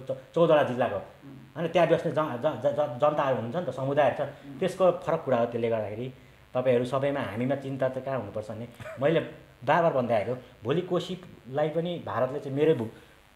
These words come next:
Speaker 1: प्रान्त हो यो भनेर चाहिँ सिक्किम, दार्जिलिङ जस्तो हडप्यो भने के गर्ने त्यतिखेर? त्यतिखेर के हामी पहिचानवादीमा त सकिन्छौँ त? त्यहाँका, त्यहाँको चाहिँ तपाईँको तिस पैँतिस लाख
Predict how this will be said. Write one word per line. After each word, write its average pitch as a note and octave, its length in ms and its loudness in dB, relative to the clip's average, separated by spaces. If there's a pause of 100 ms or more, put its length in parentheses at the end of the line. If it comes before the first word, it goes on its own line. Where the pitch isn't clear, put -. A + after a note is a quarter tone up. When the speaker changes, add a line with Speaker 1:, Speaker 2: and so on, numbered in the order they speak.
Speaker 1:
प्रान्त C#3+ 260 0
हो C#3 140 6
यो C#3 180 4
भनेर A#2 300 0
चाहिँ B2 180 -2
सिक्किम, C#3 300 -8
दार्जिलिङ B2+ 300 -2
जस्तो B2+ 200 -8
हडप्यो A#2 580 -6
भने G2+ 80 -10
के C3 140 -10
गर्ने F#2 180 -14
त्यतिखेर? - 280 -20 (380)
त्यतिखेर G#3+ 260 8
के G3+ 80 4
हामी D3 140 4
पहिचानवादीमा G3+ 520 6
त G#3+ 40 4
सकिन्छौँ F#3 560 0
त? - 0 - (880)
त्यहाँका, F#3+ 240 4
त्यहाँको G3 560 2
चाहिँ F3+ 200 6
तपाईँको F3 400 4
तिस E3 100 -6
पैँतिस E3+ 260 0
लाख E3+ 240 2